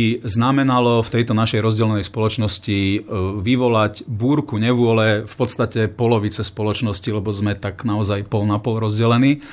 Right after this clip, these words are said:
A to nechcete pred t-, takýmto turnajom, určite nie. Čiže oni ten problém vlastne aj vyriešili, aj nevyriešili, tým pádom, e,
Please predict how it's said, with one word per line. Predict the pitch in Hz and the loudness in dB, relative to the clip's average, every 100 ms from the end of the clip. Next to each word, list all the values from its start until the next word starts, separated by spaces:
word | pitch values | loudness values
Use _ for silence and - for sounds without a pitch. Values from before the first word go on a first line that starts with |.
| - - - - - - _ _ _ _ _ _ - | -18 -18 -20 -20 -20 -20 _ _ _ _ _ _ -6
A | 120 | -2
to | 156 | 2
nechcete | 139 143 - - 90 | 2 2 0 0 -4
pred | 101 98 | -2 -2
t-, | - 113 | -2 -2
takýmto | 101 107 127 110 | 0 0 0 -2
turnajom, | 120 120 120 127 135 175 143 | 0 -2 0 0 0 -2 -4
určite | 120 107 127 113 | -6 -4 -4 0
nie. | 131 147 175 170 | 0 0 -2 -6
Čiže | - 131 127 131 | -4 -2 0 0
oni | 135 175 | 0 -2
ten | 175 165 151 | -2 0 2
problém | 143 143 165 165 170 160 | 0 0 0 0 0 0
vlastne | 151 151 160 | 0 0 -2
aj | 120 92 | -2 -2
vyriešili, | 110 214 202 - 180 160 156 147 | -2 0 0 -2 0 2 0 0
aj | 98 | 0
nevyriešili, | 131 185 180 170 156 - 156 151 143 | 0 2 0 0 -2 0 2 2 0
tým | 143 147 | 0 -2
pádom, | 143 135 123 117 | 0 0 2 2
e, | 113 | 2